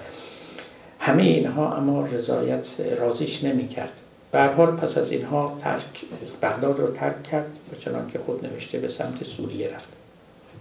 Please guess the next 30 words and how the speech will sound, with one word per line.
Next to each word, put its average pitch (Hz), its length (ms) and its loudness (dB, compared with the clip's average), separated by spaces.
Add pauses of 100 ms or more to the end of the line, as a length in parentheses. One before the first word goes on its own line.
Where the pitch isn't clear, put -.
(840)
یعنی - 180 -4
شام، - 380 -2 (800)
و 139 260 4
سالها 131 480 6
در 113 200 2
آنجا - 220 -2
ماند - 140 -4 (520)
و 123 340 8 (200)
یک 120 160 -4
دو 143 100 8
بار 139 180 8
هم 127 280 4
به 120 380 4
زیارت 120 420 0
بیت - 240 -2
المقدس - 760 -6
رفت، - 240 -10 (160)
به، - 300 2 (560)
به - 60 -8
تعبیر 127 380 -4
خودش - 300 -4
بر - 140 -6
سر - 200 -6 (220)
تربت - 380 -2
خلیل - 540 -4
رفت، - 240 -10 (100)
یعنی - 240 -6
مزار 117 340 -4
حضرت - 420 -6
ابراهیم - 540 -6